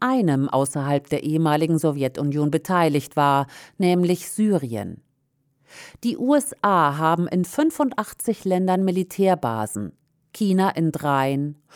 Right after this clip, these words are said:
und Russland in einem außerhalb der ehemaligen Sowjetunion, nämlich in Syrien. Präsident Joe Biden unterstützt dieses Narrativ und erklärt, dass die größte Herausforderung unserer Zeit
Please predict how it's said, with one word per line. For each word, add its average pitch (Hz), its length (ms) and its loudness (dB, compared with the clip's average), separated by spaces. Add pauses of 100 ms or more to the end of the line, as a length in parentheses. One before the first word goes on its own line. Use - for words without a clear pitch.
(200)
und 196 280 -2
Russland 175 640 0
in 220 240 0
einem 165 480 2
außerhalb 160 580 0
der 175 140 0
ehemaligen 160 560 0
Sowjetunion, 151 920 0 (240)
nämlich 180 500 0
in 240 260 0 (140)
Syrien. 131 880 -4 (840)
Präsident 170 540 0
Joe 180 140 4
Biden 175 400 2
unterstützt - 880 -6
dieses 147 340 -4
Narrativ 147 640 -2
und 180 180 -4
erklärt, 185 680 0 (320)
dass 220 180 -2
die 226 140 -4
größte 233 580 0
Herausforderung 208 960 2
unserer 180 480 0
Zeit 175 600 0